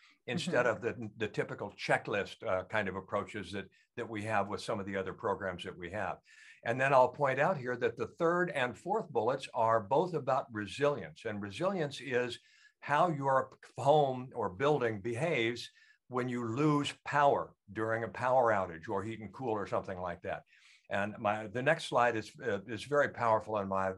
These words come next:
Speaker 1: in my view. This is, this is back to your, to the fireman and the, and the astronaut. If it's extremely heat or cold, you need a thermal enclosure or resu-, ro-, robust enclosure. For wildfires, you want a fire hardened enclosure. Uh, passive houses are much more difficult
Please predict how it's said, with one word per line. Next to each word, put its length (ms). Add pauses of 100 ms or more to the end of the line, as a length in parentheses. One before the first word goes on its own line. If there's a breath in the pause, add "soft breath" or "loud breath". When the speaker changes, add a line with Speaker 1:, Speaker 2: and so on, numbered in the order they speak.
Speaker 1:
in 140
my 160
view. 240
This 220
is, 220 (180)
this 180
is 100
back 280
to 80
your, 280 (360 soft breath)
to 80
the 100
fireman 500
and 160
the, 240
and 160
the 100
astronaut. 680 (380 soft breath)
If 140
it's 140
extremely 520
heat 180
or 80
cold, 400
you 100
need 180
a 60
thermal 480
enclosure 560
or 100
resu-, 460
ro-, 340
robust 420
enclosure. 520
For 180
wildfires, 840
you 100
want 200
a 40
fire 360
hardened 440
enclosure. 540 (460 loud breath)
Uh, 200
passive 480
houses 340
are 100
much 300
more 160
difficult 560